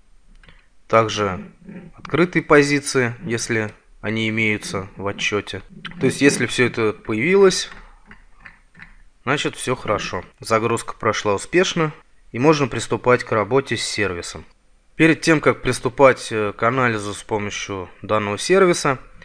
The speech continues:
необходимо посмотреть, необходимо проверить, э, данные о вложенных средствах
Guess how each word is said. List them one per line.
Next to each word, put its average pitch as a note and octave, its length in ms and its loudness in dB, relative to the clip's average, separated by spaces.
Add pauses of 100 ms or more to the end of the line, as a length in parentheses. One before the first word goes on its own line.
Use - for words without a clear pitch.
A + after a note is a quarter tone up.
(320)
необходимо B2 500 0
посмотреть, C3 960 0 (680)
необходимо C3+ 500 2
проверить, C3 600 4
э, G2+ 300 -6 (840)
данные C3 480 4
о A2 80 2
вложенных A2+ 480 -4
средствах - 520 -2